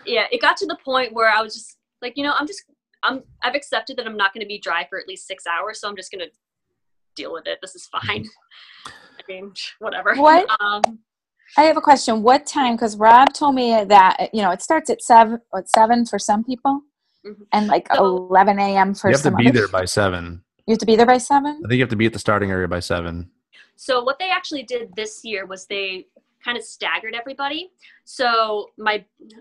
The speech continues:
Speaker 1: so what happened was I got the bus in, like, right by the Boston Common. So there's, you know, on Charles Street, right between the Boston Common and the Public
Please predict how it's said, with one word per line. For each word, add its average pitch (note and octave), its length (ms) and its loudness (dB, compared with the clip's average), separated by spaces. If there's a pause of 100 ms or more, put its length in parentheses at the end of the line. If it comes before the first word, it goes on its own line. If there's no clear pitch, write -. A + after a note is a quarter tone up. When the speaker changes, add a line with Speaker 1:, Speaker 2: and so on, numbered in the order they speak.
Speaker 1:
so A#3+ 200 -6
what A#3 100 -4
happened A#3+ 220 -6
was G#3+ 220 -8
I A#3 240 -4
got A#3+ 180 -6
the A3 80 -16
bus F#3+ 540 -8
in, F#3 420 -10 (260)
like, F#3+ 140 -10
right G#3 160 -6
by G3 280 -6
the - 60 -20
Boston F#3 380 -10
Common. E3+ 300 -10
So F#3 240 -10
there's, F#3 320 -14
you F#3 120 -16
know, - 60 -14 (200)
on G3 160 -6
Charles F#3 240 -6
Street, F3 140 -16
right F3+ 140 -10
between F#3+ 260 -14
the F#3 80 -18
Boston F3 320 -10
Common F3 180 -14
and E3 80 -18
the - 40 -20
Public F3+ 260 -18